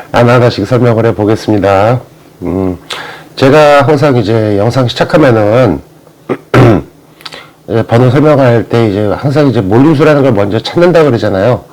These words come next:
찾아놓고, 비밀 영업 찾아놓고, 그 다음에 패턴 분석 찾아놓고, 필출 찾아놓고, 그 다음에 이제 분석을 들어가는데,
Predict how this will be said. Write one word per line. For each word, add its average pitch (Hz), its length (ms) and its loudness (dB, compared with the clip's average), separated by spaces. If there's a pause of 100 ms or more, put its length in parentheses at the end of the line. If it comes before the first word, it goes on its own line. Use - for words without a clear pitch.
(460)
찾아놓고, 135 840 0
비밀 107 280 -4
영업 95 260 -6
찾아놓고, 110 840 -2
그 123 80 -10
다음에 110 580 -4 (760)
패턴 135 440 0
분석 110 320 -2
찾아놓고, 143 880 0
필출 160 460 -2
찾아놓고, 156 1120 0 (800)
그 131 340 2
다음에 110 760 -2 (260)
이제 95 800 -4 (480)
분석을 123 600 2
들어가는데, 95 880 -2